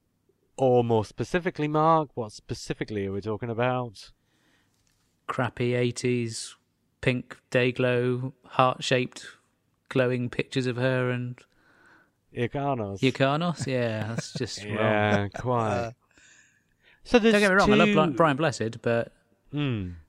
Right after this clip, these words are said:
Speaker 2: yeah,
Speaker 1: Well,
Speaker 2: just
Speaker 1: there's
Speaker 2: can't
Speaker 1: t-,
Speaker 2: see
Speaker 1: there's
Speaker 2: that match
Speaker 1: two,
Speaker 2: happening.
Speaker 1: there's two sides to this then. Is it right or wrong that she should go off with King Yrcanos? And is it right or wrong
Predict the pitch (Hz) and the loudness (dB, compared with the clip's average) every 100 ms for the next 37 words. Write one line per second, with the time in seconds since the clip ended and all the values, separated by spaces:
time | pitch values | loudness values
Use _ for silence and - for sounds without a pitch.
0 | _ - 120 104 101 180 185 - 127 185 | _ -2 0 0 0 2 2 2 2 4
1 | 214 107 113 107 220 202 190 185 180 170 | 2 2 0 0 0 0 0 -2 -2 -4
2 | 151 139 127 156 - - 196 185 160 143 | -4 -6 -8 -10 -10 -6 -2 2 4 2
3 | - 95 85 87 - 90 92 101 _ - | -2 -10 -10 -16 -10 -8 -8 -12 _ -20
4 | - - _ _ _ _ _ _ - 135 | -20 -20 _ _ _ _ _ _ -4 0
5 | 147 170 180 160 165 151 143 - 123 135 | 4 6 6 4 4 6 6 2 -4 2
6 | 143 160 156 143 123 127 117 113 117 113 | 2 2 0 -2 0 2 2 2 -2 -4
7 | 110 98 - 113 113 - 107 110 117 - | -4 -4 -6 -6 -6 0 2 4 0 -2
8 | - 98 90 85 - _ _ - 113 98 | -6 -4 -4 -8 -14 _ _ -8 -6 -4
9 | 90 92 92 90 - 92 85 90 107 123 | -6 -10 -8 -8 -4 -6 -6 -6 -6 -8
10 | - - _ _ _ _ _ _ _ _ | -14 -20 _ _ _ _ _ _ _ _
11 | 110 123 123 123 123 127 120 - 127 117 | 2 8 8 8 6 4 -2 0 0 2
12 | 107 104 127 123 117 123 113 113 107 104 | -4 0 4 4 2 -4 0 4 4 2
13 | 104 | -2